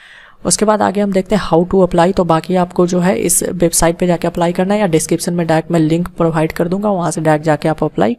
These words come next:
कर सकते हैं। आगे इसमें इंपॉर्टेंट बात करें तो बाकी तीन स्टेप में इसका रजिस्ट्रेशन, अ, स्टेप है पहला with email आईडी से आप रजिस्ट्रेशन कर लेंगे। Submit of application detail पूरा का पूरा आपको देना पड़ेगा स्टेप टू में। तीसरे स्टेप में आप जो है पेमेंट करेंगे यहाँ पे ऑनलाइन।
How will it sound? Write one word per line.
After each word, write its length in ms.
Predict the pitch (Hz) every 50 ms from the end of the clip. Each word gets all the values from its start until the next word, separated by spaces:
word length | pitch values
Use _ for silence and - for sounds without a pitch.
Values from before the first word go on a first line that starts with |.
| _ -
कर 120 | 156 147
सकते 320 | - - - - - 151
हैं। 240 | 151 156 160 180 160 - - - - - - - - -
आगे 200 | - 175 170 202
इसमें 200 | 214 - - 208
इंपॉर्टेंट 380 | 208 202 202 190 190 202 202 202
बात 180 | 196 190 185 -
करें 140 | 196 202
तो 100 | 202 208
बाकी 280 | 180 170 156 160 - 185
तीन 300 | 180 - 185 180 185 185
स्टेप 280 | 180 - 185 180 180 180
में 100 | 180 175
इसका 200 | 175 - 185 175
रजिस्ट्रेशन, 580 | 175 170 165 - - 165 165 - 190 185 190
अ, 360 | 190 - 185 180 175 165 165
स्टेप 280 | 170 - - 175 175 -
है 80 | - 175
पहला 380 | 180 175 170 170 180 196 208
with 220 | 185 170 165 - 175
email 200 | 160 165 165 170
आईडी 220 | 165 165 165 175
से 120 | 175 -
आप 80 | 165 165
रजिस्ट्रेशन 460 | 151 156 160 - - 160 156 - 175
कर 160 | 175 180 175
लेंगे। 200 | 175 185 190 214
Submit 440 | 202 - - 160 160 160 165 170 175
of 140 | 180 170 -
application 540 | 165 - - - 170 165 160 - - 175 170
detail 280 | 170 170 - 175 175
पूरा 240 | 175 - 175 170 170
का 80 | 170 170
पूरा 220 | - 160 165 160
आपको 220 | 165 165 - 175 160
देना 260 | 165 165 165 165 170
पड़ेगा 320 | - 175 180 170 180 180
स्टेप 240 | 175 - 170 170 - -
टू 100 | 180 175
में। 160 | 180 202 214 - - - - - - -
तीसरे 320 | 175 165 - 190 185 185
स्टेप 300 | 180 180 175 170 170 180
में 60 | 175
आप 240 | 175 170 180 180 180
जो 100 | - 185
है 140 | 175 180 214
पेमेंट 420 | 202 - 160 156 160 160 160 165
करेंगे 360 | - - 156 156 151 156 165 160
यहाँ 200 | 156 160 165 160
पे 160 | - 214 247
ऑनलाइन। 440 | 226 170 156 147 143 135 143 165